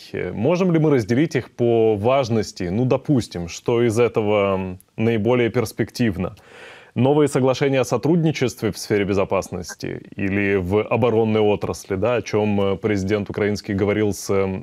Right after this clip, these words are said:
рядом, э, европейских лидеров. Заявление относительно,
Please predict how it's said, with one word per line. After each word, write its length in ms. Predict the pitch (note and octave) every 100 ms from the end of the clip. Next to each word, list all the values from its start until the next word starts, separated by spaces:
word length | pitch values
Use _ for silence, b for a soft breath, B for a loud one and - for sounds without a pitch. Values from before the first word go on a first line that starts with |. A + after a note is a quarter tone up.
| -
рядом, 500 | A2 G#2+ G2+ G2+ G2
э, 140 | G2 G2 - A2
европейских 640 | G#2+ G#2 G#2 G2 G#2+ -
лидеров. 320 | G2 - - B B B B B
Заявление 520 | G2 A#2+ B2+ D#3 D3
относительно, 1160 | C3+ B2+ A#2+ - D3 - C3 B2+ B2 B2 A#2+